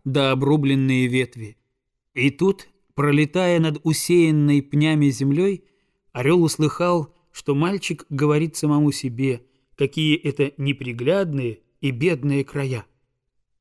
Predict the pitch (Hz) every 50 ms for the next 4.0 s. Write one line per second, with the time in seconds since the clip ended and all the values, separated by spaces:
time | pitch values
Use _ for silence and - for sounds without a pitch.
0 | _ - 139 160 165 170 170 160 175 190 190 - 190 185 180 175 165 165 160 -
1 | - 156 160 175 185 180 156 - 151 156 175 185 185 175 175 160 120 143 147 165
2 | 175 170 - - 160 175 165 151 165 160 156 156 165 170 165 - 147 143 165 175
3 | 175 - - 165 165 170 160 131 127 160 160 160 180 190 185 175 156 127 110 92